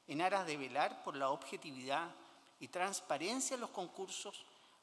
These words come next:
para los cargos de jueces y ministros, entre las cuales se han afinado los procedimientos para ponderar, previo cumplimiento de los requisitos legales, la evaluación curricular y trayectoria profesional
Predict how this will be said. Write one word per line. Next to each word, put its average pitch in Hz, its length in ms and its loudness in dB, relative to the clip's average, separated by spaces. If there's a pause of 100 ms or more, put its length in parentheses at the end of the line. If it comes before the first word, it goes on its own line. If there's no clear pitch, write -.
para 165 200 4
los 170 140 2
cargos 202 340 2
de 156 100 -2
jueces 202 540 2
y 208 60 -8
ministros, 185 800 -6 (520)
entre 240 220 -4
las 233 140 0
cuales 175 360 6
se - 140 2
han 165 100 6
afinado 151 520 2
los 156 140 -4
procedimientos 143 680 -4
para 131 340 -2
ponderar, 196 640 2 (380)
previo 135 320 0
cumplimiento 139 600 -4
de 139 80 -6
los 113 80 -6
requisitos 113 540 -8
legales, 170 580 2 (400)
la 123 80 -6
evaluación 123 500 0
curricular 127 960 -4 (320)
y 190 140 -6
trayectoria 214 800 2
profesional 160 840 -2